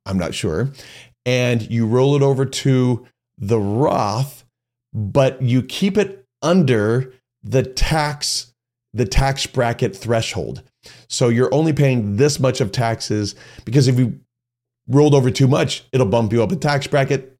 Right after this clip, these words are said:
Typically don't want to do that. So it's a way to,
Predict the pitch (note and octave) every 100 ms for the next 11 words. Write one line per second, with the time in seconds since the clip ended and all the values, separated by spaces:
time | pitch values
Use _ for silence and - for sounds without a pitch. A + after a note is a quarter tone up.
0 | _ D3+ C3+ - B2 A#2 F#2+ G#2+ G2 C3+
1 | C#3 C#3+ C#3+ - - - - D3+ C3 B2+
2 | B2+ - _ _ - C#3 C#3 B2 A2+ B2
3 | D#3 E3 C#3 - C3 B2+ -